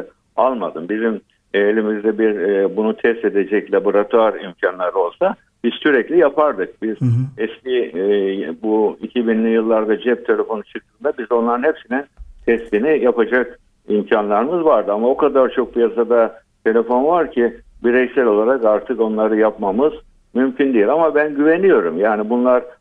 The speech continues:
Speaker 1: o kadar başıboş piyasaya girmiyorlar. Çünkü büyük firmalar,
Speaker 2: Hı hı.
Speaker 1: e, şeyleri,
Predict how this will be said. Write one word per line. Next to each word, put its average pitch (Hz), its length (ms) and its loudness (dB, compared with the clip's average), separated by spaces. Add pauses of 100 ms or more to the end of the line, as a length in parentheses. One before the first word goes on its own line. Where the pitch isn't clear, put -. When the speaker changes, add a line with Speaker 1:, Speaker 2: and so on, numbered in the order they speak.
(100)
Speaker 1:
o 117 60 -4
kadar 127 360 0
başıboş 117 520 0
piyasaya 123 440 0
girmiyorlar. 120 720 0
Çünkü 107 300 -8
büyük 123 260 -2
firmalar, 104 520 0 (180)
Speaker 2:
Hı 143 60 0
hı. 87 800 -4
Speaker 1:
e, 80 40 -6
şeyleri, 107 500 2